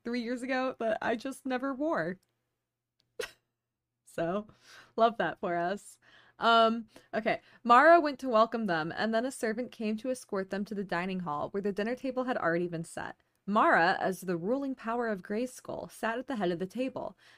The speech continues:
Everyone else took their designated seats. To her right sat Queen Angela, and on her left was King Hordak.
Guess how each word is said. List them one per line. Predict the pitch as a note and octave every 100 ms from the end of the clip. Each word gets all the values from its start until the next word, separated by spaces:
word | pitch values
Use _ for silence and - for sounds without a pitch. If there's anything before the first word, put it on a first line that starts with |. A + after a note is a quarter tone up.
| _ -
Everyone | A3 D4 F4
else | C4+ A#3+
took | - A#3
their | G#3+
designated | G#3 F#3+ F#3+ G3 F3 F3 E3+
seats. | D#3+ - - - _
To | - A3+
her | G#3+
right | G3+ G#3 -
sat | C#4 -
Queen | - G3
Angela, | G#3+ A#3 D#3 D3 D#3+ G3
and | F#3+
on | F#3 F#3
her | F#3+
left | B3 D4+ -
was | F#3+
King | - E3+
Hordak. | E3+ A#3+ - -